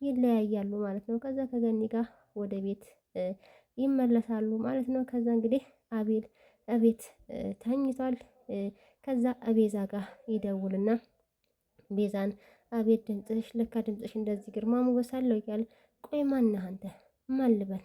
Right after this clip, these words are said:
ማን ብለህ ደወልክ? ቤዛ አይደለሽም እንዴ?» «አዎ ነኝ።» ከዛ፣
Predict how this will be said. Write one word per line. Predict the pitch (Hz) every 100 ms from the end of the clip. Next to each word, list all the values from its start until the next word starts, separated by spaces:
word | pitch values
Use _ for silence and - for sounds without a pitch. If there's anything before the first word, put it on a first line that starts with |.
| - -
ማን | 254 247
ብለህ | 214 208
ደወልክ? | 196 190 190 - _ _ _ _ 247
ቤዛ | 247
አይደለሽም | 233 233 254 254 226
እንዴ?» | 208 196 196 - -
«አዎ | 262 247 208
ነኝ።» | 196 190 _ _ _ _
ከዛ፣ | 240 208